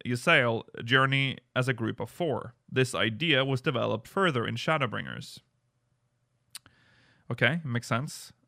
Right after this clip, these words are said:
Uh, about G'raha, Ishikawa says that at the end of Crystal Tower, when the Warrior of Light and G'raha part ways, it's implied they'll meet again. But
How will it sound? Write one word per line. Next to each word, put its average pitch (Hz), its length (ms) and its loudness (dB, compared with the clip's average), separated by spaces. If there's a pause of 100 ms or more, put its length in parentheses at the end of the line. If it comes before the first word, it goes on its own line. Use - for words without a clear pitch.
(140)
Uh, 120 340 6
about 156 300 6
G'raha, 156 520 4
Ishikawa 160 440 0
says 151 260 -2
that 131 220 -2
at 120 120 -8
the 139 120 -2
end 143 180 0
of 165 120 -4 (360)
Crystal 139 320 0
Tower, 165 380 2
when 127 120 0
the 117 80 0
Warrior 139 300 2
of 131 120 -4
Light 120 160 2
and 117 120 -2
G'raha 123 360 4
part - 220 0
ways, 151 320 4
it's 131 160 -4
implied 170 520 0
they'll 147 200 -2
meet 139 240 0
again. 131 460 0 (460)
But 131 260 2